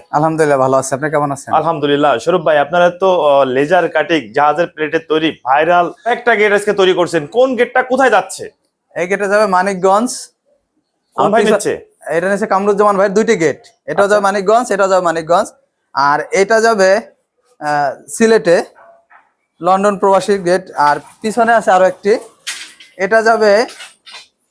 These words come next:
Speaker 1: মুন্সিগঞ্জ।
Speaker 2: মুন্সিগঞ্জ।
Speaker 1: এটা যাবে মুন্সিগঞ্জ,
Speaker 2: আর
Speaker 1: জনাব
Speaker 2: এই পাশে
Speaker 1: তানভীরের
Speaker 2: দেখছি
Speaker 1: বাড়িতে।
Speaker 2: বক্স দরজা।
Speaker 1: আর এই বক্স দরজাগুলো যাবে সৌদি প্রবাসী জনাব মোকাররম ভাইয়ের বাড়িতে।
Speaker 2: স্বরূপ ভাই, আপনারা তো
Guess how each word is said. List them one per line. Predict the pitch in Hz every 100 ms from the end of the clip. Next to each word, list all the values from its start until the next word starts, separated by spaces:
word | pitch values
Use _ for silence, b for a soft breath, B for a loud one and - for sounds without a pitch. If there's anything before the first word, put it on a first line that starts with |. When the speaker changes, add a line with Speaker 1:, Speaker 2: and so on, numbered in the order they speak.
| - - - - - - - - 175
Speaker 1:
মুন্সিগঞ্জ। | 208 233 - 208 175 123 113 - - 143
Speaker 2:
মুন্সিগঞ্জ। | 185 240 240 - 247 214 214 196 127 147
Speaker 1:
এটা | 196
যাবে | 208 220
মুন্সিগঞ্জ, | 214 214 208 202 226 160
Speaker 2:
আর |
Speaker 1:
জনাব | 202 208
Speaker 2:
এই |
পাশে | 202 196 190
Speaker 1:
তানভীরের |
Speaker 2:
দেখছি | 190 170
Speaker 1:
বাড়িতে। | 120 123 117
Speaker 2:
বক্স | 113 226 208
দরজা। | 202 185 156
Speaker 1:
আর | 165 165
এই | 175 208
বক্স | 196 214 202
দরজাগুলো | 220 214 214 214
যাবে | 208 202 233 269 - _
সৌদি | - 190 190 208
প্রবাসী | 202 214 208 233
জনাব | 214 202 190
মোকাররম | 185 196 208 202
ভাইয়ের | 190 180 165
বাড়িতে। | 139 - 95 _ _
Speaker 2:
স্বরূপ | 190 202
ভাই, | 180
আপনারা | 180 220
তো | 220